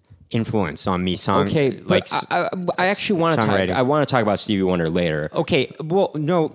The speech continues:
Speaker 1: let me just mention, though, real quick, that he does do melisma, but he doesn't, I, he doesn't seem to,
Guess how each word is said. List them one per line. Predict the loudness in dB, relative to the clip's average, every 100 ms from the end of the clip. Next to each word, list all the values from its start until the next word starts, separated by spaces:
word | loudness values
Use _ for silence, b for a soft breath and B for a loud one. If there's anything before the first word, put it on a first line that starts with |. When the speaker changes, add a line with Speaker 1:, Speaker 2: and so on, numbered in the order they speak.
| -4
Speaker 1:
let | -2
me | 0
just | 0 -2 -2
mention, | 0 0 0 0
though, | 2
real | 2 0
quick, | -2 -2
that | -2
he | -2 0 0
does | 2 2 0
do | -2
melisma, | 0 0 -2 -2 -2 -4 -4 b b b b _
but | -2 -2 -4
he | -10 -6
doesn't, | -2 -2 -4 -10 -16
I, | -16 -12
he | -6
doesn't | -4 -2 -2
seem | -2 -2
to, | -2 -4